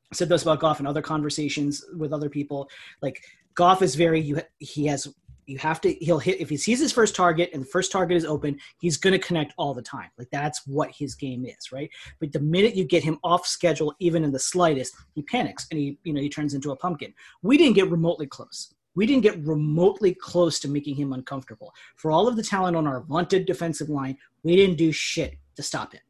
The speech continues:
Or we didn't even do shit to, like, disrupt him.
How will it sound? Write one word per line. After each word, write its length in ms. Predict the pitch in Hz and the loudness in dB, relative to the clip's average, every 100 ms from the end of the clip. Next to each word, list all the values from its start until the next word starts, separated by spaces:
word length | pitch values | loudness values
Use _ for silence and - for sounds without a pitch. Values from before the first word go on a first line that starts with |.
| _ - | _ -2
Or 120 | 185 | 4
we 100 | 180 | 4
didn't 140 | 208 214 | 6 6
even 120 | 202 | 6
do 100 | 175 | 2
shit 200 | - 185 | 2 0
to, 80 | 165 | 0
like, 180 | 143 - - - 131 | -2 -8 -20 -12 -2
disrupt 500 | 170 - 156 160 - | -2 0 0 0 -2
him. 160 | - | -16